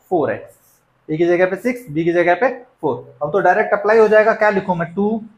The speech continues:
cos A plus B, मतलब सिक्स प्लस फ़ोर कितना आ गया? टेन। कितना आएगा?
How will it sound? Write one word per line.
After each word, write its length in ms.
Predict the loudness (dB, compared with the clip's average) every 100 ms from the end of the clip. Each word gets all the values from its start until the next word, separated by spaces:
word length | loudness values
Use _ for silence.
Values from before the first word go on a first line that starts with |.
| _ _ _ _ _
cos 380 | 4 4 2 -6 -18 _ _ 4
A 160 | 4 6
plus 300 | 4 0 0
B, 160 | -4 -4 -12 -20 -20 _ _ _ _ _ _
मतलब 300 | -4 2 0
सिक्स 280 | 2 -4 -2
प्लस 280 | 2 2 2
फ़ोर 240 | 0 0 -2 -10 -4
कितना 260 | -2 2 2
आ 100 | 2
गया? 120 | -2 -4 -2
टेन। 240 | 0 0 -4 -14 -20 _ _ _ _ _ _ _ _ _
कितना 240 | -4 2
आएगा? 260 | 4 6 4